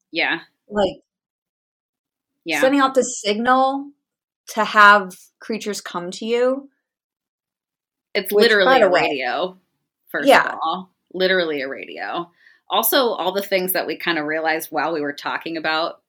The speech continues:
Speaker 1: how Mary got out of the Akrita venom situation.
Speaker 2: Yeah,
Speaker 1: Like,
Speaker 2: that's another thing.
Speaker 1: now
Speaker 2: She's
Speaker 1: I'm,
Speaker 2: like
Speaker 1: like, side-eyeing this even more as being, like, "Oh, wait a second. This is definitely, like"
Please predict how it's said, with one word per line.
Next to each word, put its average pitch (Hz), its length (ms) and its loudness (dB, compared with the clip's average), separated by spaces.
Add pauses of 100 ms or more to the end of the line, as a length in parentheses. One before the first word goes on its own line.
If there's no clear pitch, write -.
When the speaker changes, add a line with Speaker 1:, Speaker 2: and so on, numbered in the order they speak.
Speaker 1:
how 165 220 -2
Mary 147 300 -4
got 147 300 -4
out 143 180 -8
of 165 180 -10
the 165 180 -4
Akrita 165 400 -6
venom 170 480 -4 (460)
situation. 202 800 -6 (680)
Speaker 2:
Yeah, 294 600 8
Speaker 1:
Like, 175 160 4
Speaker 2:
that's 320 200 2
another 381 380 4
thing. 208 300 -6
Speaker 1:
now 196 160 8
Speaker 2:
She's 214 140 6
Speaker 1:
I'm, 220 100 6
Speaker 2:
like 180 340 2
Speaker 1:
like, - 240 -12
side-eyeing 170 720 0
this 165 220 -4
even 160 360 -8
more 156 300 -4
as 147 320 -2
being, 147 320 -6
like, 139 480 -10
"Oh, 147 220 -4
wait 143 240 -8
a - 40 -14
second. - 540 -12
This 170 240 -10
is 165 140 -14
definitely, 143 640 -8
like" 101 320 -12